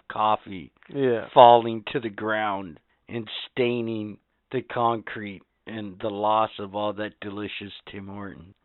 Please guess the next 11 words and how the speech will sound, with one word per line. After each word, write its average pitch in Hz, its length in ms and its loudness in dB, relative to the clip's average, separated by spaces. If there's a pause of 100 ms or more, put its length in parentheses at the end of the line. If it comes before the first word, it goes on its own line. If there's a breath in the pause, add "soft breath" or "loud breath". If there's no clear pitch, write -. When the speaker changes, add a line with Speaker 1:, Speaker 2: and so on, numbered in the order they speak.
Speaker 1:
That's 113 200 -8
probably 98 320 -4
why 90 220 -2
I 90 40 -6
didn't 82 260 -14
do 78 160 -14
it. 69 120 -18 (560 soft breath)
Speaker 2:
Yeah. 123 360 4 (400)
Speaker 1:
'Cause 104 180 -4
that's, 110 280 6 (100)
like, 107 200 -4